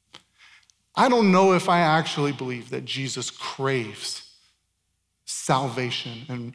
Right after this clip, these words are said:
and reconciliation. I don't know if it's worth it to step into the harvest.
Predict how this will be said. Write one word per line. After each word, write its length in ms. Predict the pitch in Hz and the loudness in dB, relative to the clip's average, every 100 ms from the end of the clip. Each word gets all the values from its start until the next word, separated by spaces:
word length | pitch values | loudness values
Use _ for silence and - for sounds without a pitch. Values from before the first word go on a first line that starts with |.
| - | -6
and 200 | 139 127 | -6 -4
reconciliation. 920 | 127 139 120 123 117 110 110 - 120 - _ _ _ _ _ _ _ _ - | -4 -6 -8 -8 -8 -10 -10 -12 -14 -20 _ _ _ _ _ _ _ _ -6
I 80 | 151 | 2
don't 140 | 175 | 4
know 80 | 170 | 4
if 100 | 160 | 2
it's 140 | 165 | -2
worth 320 | 131 127 139 131 | 0 0 0 -4
it 80 | - | -8
to 60 | |
step 340 | 113 - 120 104 | -10 -8 -10 -8
into 160 | 113 | -10
the 80 | 139 | -10
harvest. 600 | - - 156 - - - | -10 -10 -10 -12 -14 -14